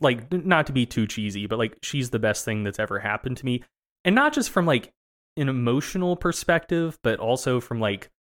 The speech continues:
a self-preservation perspective. Uh, I think I have a lot of self-destructive tendencies, and she is a great stabilizing force in my life that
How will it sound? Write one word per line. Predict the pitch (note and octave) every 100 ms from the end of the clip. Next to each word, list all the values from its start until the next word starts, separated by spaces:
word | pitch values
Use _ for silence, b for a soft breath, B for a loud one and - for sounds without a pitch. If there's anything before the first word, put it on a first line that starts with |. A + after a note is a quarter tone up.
| _ _ _ -
a |
self-preservation | A#2+ - A2+ A2+ - A#2+ A2+ G#2+ G2+ G#2+ - D#3+ E3
perspective. | - E3 - E3 - E3+ E3+ - - _
Uh, | A2 G#2 G2+ G2+ G2+ - _ _ _ _ _ B2+
I |
think | B2+ D#3+
I | D3
have | C#3 C#3
a | B2
lot | A2+ A2 A2+ A#2+ -
of | G#2+ A2 G2+ - _ _
self-destructive | - - A2+ - A#2 - - A2 - G#2+ -
tendencies, | - G#2+ C#3 D#3 F#3 F#3+ G3+ - -
and | A#2 G#2+
she | - A2 A2 G#2+
is | G#2+ G2+
a | G2+ G2+ G2+ G2+ - _ _ _
great | - A2 A2+
stabilizing | - - G2+ G#2+ B2 B2+ B2+ C3+ C3
force | C3+ C3+ -
in | C#3
my | C#3
life | C#3 C#3+ C#3+ -
that | G#2